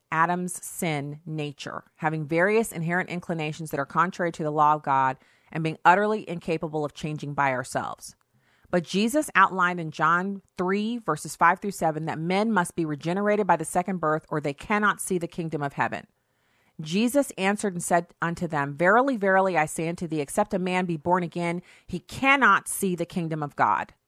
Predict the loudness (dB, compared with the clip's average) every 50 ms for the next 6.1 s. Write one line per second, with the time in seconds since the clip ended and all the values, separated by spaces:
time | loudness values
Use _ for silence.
0 | _ _ _ _ _ _ _ _ _ _ _ _ -2 -2 0 2 2 2 2 2
1 | 2 2 0 0 -2 -2 0 2 2 4 2 0 -2 -2 -4 -2 -2 -2 -2 -2
2 | 4 4 4 4 4 0 -2 -2 -2 -2 -2 -2 -4 -4 -2 2 4 4 4 2
3 | 0 -2 -2 -4 -4 -4 -2 0 2 2 2 2 0 -2 -4 -4 -4 -4 -6 -6
4 | -4 -2 -2 -2 -2 0 -2 -2 -2 -2 -6 -2 -2 -2 -2 -4 -6 -8 -8 -4
5 | -2 -2 0 0 -2 -4 -4 -6 -4 -4 -4 -4 -4 -6 -6 -4 -2 0 2 2
6 | 0 0